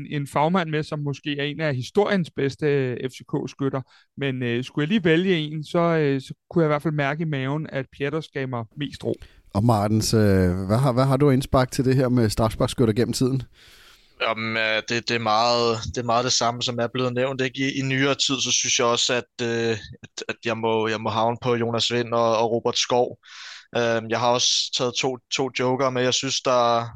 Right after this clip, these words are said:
Speaker 3: eller tre faktisk, jeg synes, der, der har været sikre på, på straffespark i nyere tid, blandt andet også Pieters, og så har jeg også noteret mig, at Dennis Vavro kan et eller andet med de der straffespark, og så har jeg også, øh, slutligt, øh, lavet en lille parentes rundt om Jan Gregus. Han, han var også dygtig til at sparke, øh, straffespark,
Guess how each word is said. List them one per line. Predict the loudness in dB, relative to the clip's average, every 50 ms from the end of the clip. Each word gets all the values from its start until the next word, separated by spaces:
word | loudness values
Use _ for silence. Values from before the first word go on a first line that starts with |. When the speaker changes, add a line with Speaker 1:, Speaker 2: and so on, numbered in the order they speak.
| -14 -10
Speaker 3:
eller | -8 -6 -4
tre | -2 -2 -2 -2 -4 -2
faktisk, | -2 -2 -2 -2 -2 -2 -2 -2
jeg | -2 -2
synes, | -2 -2 -2 -2
der, | 0 0 2 2 0 0
der | -2 -2
har | -2 -2
været | -2 -2 0
sikre | 0 -2 -2 -2 -4 -4 -4 -2
på, | 0 0 0 0 -2
på | -4
straffespark | -4 -2 0 0 0 0 -2 0 0 0 0 0
i | -2
nyere | -2 -2 -2 0 0
tid, | 0 0 -2 -2
blandt | -2 -2 -2 0 0
andet | 0 2 2
også | 2 2 2 2 0 -2 -4 -6 -12 -18 -16 -16 -16 -16 -16 -16 -14 -8 -4
Pieters, | 0 0 2 2 2 2 0 0 -2
og | -2 -2 -2
så | 0 0 0 0
har | 0 0 0
jeg | 2 2
også | 2 2 0 0 -4
noteret | -6 -4 -2 0 0 0 0
mig, | 0 -2
at | -2 -4
Dennis | -6 -6 -6 -4 -2
Vavro | 0 0 2 0 0 -4
kan | -2 0 0
et | 0
eller | 0 0 -2
andet | -2 -4 -4 -6
med | -6
de | -8 -6
der | -2 0 2 2 2 2
straffespark, | 0 0 2 2 2 0 -2 -4 -2 0 0 0 0 -2 -4
og | -4 -2
så | 0 0 2
har | 2 2 2
jeg | 2 2
også, | 2 2 2 0 -2 -2 -2 -2 -2
øh, | -2 -2 -2 -4 -4 -6 -8 _ -20 -20 -18 -20 -16 -8 -6 -4 -2
slutligt, | -2 -2 -2 -2 -2 -4 -2 -2 0
øh, | 2 2 2 2 2 2 0 0 -2 -2 -2
lavet | 0 0 0 0
en | 0
lille | -2 -4 -4 -2 -2
parentes | -4 -2 -2 -2 -4 -4 -4 -4 -4
rundt | -4 -4 -4
om | -4 -2
Jan | -2 -2 -2 -2
Gregus. | -2 -2 -2 -2 -2 -2 -2 -2
Han, | -2 -2 -4 -6 -8 -8 -8
han | -8 -6 -2 0
var | 0
også | 0 0 0 -2
dygtig | -6 -6 -6 -6 -6
til | -6
at | -6 -6
sparke, | -4 -2 -2 -2 -2 -4 _ -10 -10
øh, | -8 -8 -8
straffespark, | -4 -2 -2 -2 -2 -4 -2 0 0 0 -2